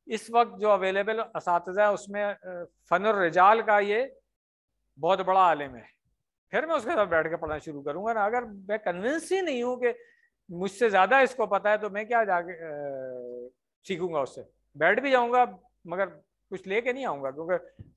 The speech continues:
मेरा दिल जो है वो उस पे, अ, मुतमईन ही नहीं होगा कभी, और मैं हमेशा उसकी गलतियाँ निकालने के चक्कर में लगा रहूँगा,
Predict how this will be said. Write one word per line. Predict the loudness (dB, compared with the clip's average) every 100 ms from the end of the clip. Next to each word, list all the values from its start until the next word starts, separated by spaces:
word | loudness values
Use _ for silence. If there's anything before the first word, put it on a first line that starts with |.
| -6
मेरा | 0 0
दिल | 0 0 0
जो | 2
है | 2
वो | 2 -2 -4 -12
उस | -20 -6
पे, | -4 -4 -10 _ _ _ _ _ _ _ _ _ _ _ _ _ _ -8
अ, | -2 2 4 6 4 4 2
मुतमईन | -2 -2 0 0
ही | -2
नहीं | -2
होगा | -2 -2 -8 -16 _ _ _ _ _
कभी, | -12 -12 -12 -6
और | -2
मैं | 0 0
हमेशा | 0 0 0 4 2
उसकी | 2 -6 -8
गलतियाँ | -10 -6 -4 0 0 0
निकालने | 2 0 0
के | -6
चक्कर | -6 -6
में | -2
लगा | 0 0
रहूँगा, | 0 -2 -4